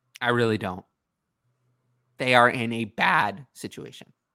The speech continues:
and I don't see the way out. So, with that being said, by hook or by crook, Aaron Rodgers will play football as a starter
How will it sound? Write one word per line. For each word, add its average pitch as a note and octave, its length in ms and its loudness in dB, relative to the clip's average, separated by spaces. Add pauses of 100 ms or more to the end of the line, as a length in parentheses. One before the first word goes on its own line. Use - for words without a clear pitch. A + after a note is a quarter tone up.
(420)
and C3+ 120 -2
I A#2+ 120 4
don't A#2+ 180 0
see B2+ 140 -8
the A2 80 -6
way F#2+ 160 -6
out. F2 160 -10 (2250)
So, A2+ 320 -6 (1040)
with D#3+ 160 0
that F#3+ 180 6
being E3+ 220 -4
said, - 340 -8 (920)
by D3+ 180 2
hook G3 360 -2
or D3+ 180 6
by C3 200 6
crook, - 480 -6 (540)
Aaron D#3+ 320 2
Rodgers B2+ 500 2
will A#2+ 160 -4
play B2+ 240 -8
football A2 720 -6
as A#2+ 180 -8
a C3+ 60 -6
starter G#2+ 580 -2